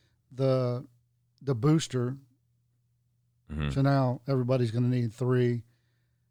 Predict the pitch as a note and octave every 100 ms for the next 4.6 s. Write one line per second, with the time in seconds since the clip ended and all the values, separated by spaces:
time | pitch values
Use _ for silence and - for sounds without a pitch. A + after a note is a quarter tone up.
0 | _ _ A#2+ A#2 A#2+ D#3 B2+ D#3 D#3 D#3
1 | C3 A#2+ A2+ A#2 A#2+ C3+ E3 D3+ C3 C#3+
2 | C#3+ B2+ B2 A#2+ A#2 A#2 A#2+ B2 _ _
3 | _ _ _ _ _ _ _ _ _ _
4 | _ C3 B2 A#2+ A#2